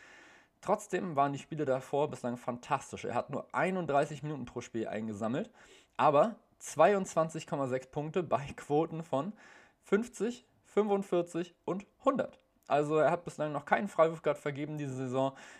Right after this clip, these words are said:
liegt bei fünfzig Prozent aus dem Feld und fünfundvierzig Prozent Dreierquote. Zudem holt er nochmal sechs Komma fünf Rebounds und sechs Komma fünf Assists.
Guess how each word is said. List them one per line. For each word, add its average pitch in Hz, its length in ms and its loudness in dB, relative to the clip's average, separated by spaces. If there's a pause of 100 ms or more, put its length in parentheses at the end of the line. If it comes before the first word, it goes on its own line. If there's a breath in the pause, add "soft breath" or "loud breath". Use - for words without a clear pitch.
liegt 151 180 -8
bei 127 140 4
fünfzig 180 360 -6
Prozent 139 300 -6
aus 131 140 -4
dem 123 100 -6
Feld 120 340 -4
und 208 160 -2
fünfundvierzig 143 720 -4
Prozent 107 360 -4
Dreierquote. 131 680 0 (260 loud breath)
Zudem 185 400 4
holt 165 180 4
er 156 120 4
nochmal 135 340 0
sechs 135 240 -4
Komma 127 160 -4
fünf 113 260 -6
Rebounds 160 380 2
und 139 140 -6
sechs 117 180 -2
Komma 104 180 -6
fünf 104 220 -12
Assists. - 460 -2